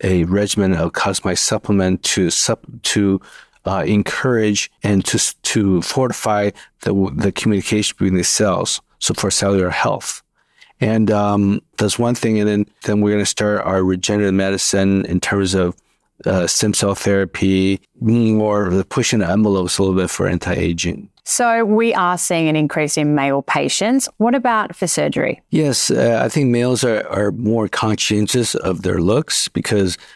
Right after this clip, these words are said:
Speaker 1: their ladies are looking better and they get nervous, you know? <laughs> They, they, they don't wanna be left behind.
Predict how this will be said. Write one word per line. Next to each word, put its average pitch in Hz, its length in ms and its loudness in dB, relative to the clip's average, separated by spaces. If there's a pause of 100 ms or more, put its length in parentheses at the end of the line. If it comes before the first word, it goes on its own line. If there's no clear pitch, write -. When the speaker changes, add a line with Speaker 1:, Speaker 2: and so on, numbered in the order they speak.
(140)
Speaker 1:
their 101 360 0
ladies 101 500 2
are 92 180 0
looking 90 360 0
better 90 380 0
and 85 380 0
they 131 180 -2
get 131 140 2
nervous, 135 640 0
you 220 80 2
know? 240 160 2 (460)
<laughs> 294 160 0 (520)
They, - 120 2
they, 156 320 -2
they 135 220 -2
don't 143 220 2
wanna 139 200 0
be 127 240 2
left 120 300 0
behind. 90 640 0